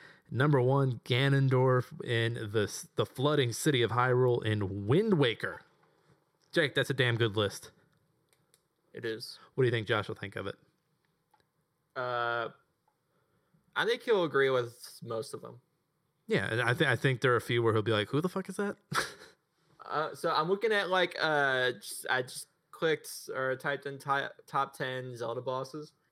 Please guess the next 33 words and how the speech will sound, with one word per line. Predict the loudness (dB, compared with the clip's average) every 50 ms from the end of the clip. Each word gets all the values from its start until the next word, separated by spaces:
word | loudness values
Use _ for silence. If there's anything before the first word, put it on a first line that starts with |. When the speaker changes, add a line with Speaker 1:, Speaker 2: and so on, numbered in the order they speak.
| _ _ -6
Speaker 1:
Yeah. | -4 -4 -4
Speaker 2:
And | -2 -2 -2
we | -2 -2
have | -2 -2 -2
a, | 0 0 0 0 0 -4 -4
a | -2 0
lot. | 0 0 0 0 0 0 0 -2 -4 -6 -14 _ _ _ _ _ _ _ _ _ _ _ _
We | -4 -2 0
have | 0 0
a | 0 -2
few, | -4 -8 -10 -8 -6 -4 -4 -4 -4 -4 -4 -6 -8 -12 -16 _ _
like, | -6 -6 -6 -6 -8 _
in | -10 -8 -8 -6
the | -4 -4 -4 -4 -4
list | -4 -4 -4 -6 -6 -8
'cause | -8 -6 -6
it, | -6 -6 -6
it's | -10 -10 -4 0
a | 0 0 0 0
list | 0 -2 -2 -2 -4
of | -6 0
fifteen. | 0 -2 -2 0 -4 -4 -2 -2 -2 -4 -6 -8 _ _ _ _ _ _ _ -6 -6
Speaker 1:
Okay. | -4 -4 -4 -6 -8 -10 _ _ -2
Speaker 2:
But | 2 2 2 2 -2 -6 _ _
number | 0 2 4 6 6
one | 6 6 6 6
on | 4 4
this | 2 2 2 2
list | 4 4 4 2 0 0
is | 4 6 8 8 6 6 4 2
the | 0 0
Kolo-, | 0 0 0 0 2 2 2 0 -2 -4 -10 _ _
the | -14 -14